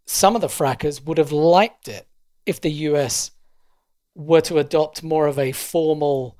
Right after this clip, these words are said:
approach where they apportion cuts to producers according to some regulatory fiat, which is, after all, what the Texas Railroad Commission used to do, because then that would enable particularly the weaker players among the frackers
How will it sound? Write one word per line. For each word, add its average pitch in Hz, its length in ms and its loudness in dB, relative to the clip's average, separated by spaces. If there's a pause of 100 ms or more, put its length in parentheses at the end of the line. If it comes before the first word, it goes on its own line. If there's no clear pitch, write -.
(420)
approach - 560 -2
where 151 160 2
they 139 340 0 (680)
apportion 170 680 -4
cuts - 520 -2
to 143 100 -10
producers 143 640 -8
according 139 560 -6
to 143 100 -10
some 131 460 -6 (100)
regulatory 139 680 0
fiat, 139 500 -4
which 160 180 -6
is, 160 180 -6 (600)
after 165 340 0
all, 202 160 0
what 143 280 -4
the 151 100 -8
Texas - 360 -6
Railroad 147 480 -2
Commission 131 460 -6
used 123 220 -14
to 135 80 -14
do, 175 200 -2
because 131 340 -6
then 165 360 4 (320)
that 175 240 6
would 165 100 -2
enable 147 560 -2 (120)
particularly 147 420 -4
the 123 100 -10
weaker 185 380 0
players 113 600 -6 (480)
among 131 260 -10
the 117 80 -12
frackers 117 640 -8